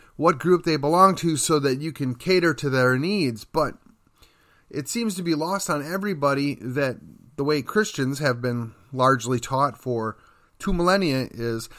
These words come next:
that we're all one and the same in the body of Christ.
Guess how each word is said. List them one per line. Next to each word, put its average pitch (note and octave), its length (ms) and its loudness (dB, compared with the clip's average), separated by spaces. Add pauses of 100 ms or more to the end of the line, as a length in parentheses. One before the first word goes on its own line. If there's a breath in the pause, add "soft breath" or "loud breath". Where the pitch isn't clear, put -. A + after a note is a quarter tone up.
(340 loud breath)
that C#3 300 -2
we're D3 200 0
all F3+ 460 -2 (240)
one D#3 360 0
and D3+ 140 -2
the C3 60 -2
same A2+ 400 -4
in F#2+ 180 -6
the G#2+ 60 -4
body G#2 260 -2
of G2+ 100 -12
Christ. - 560 -10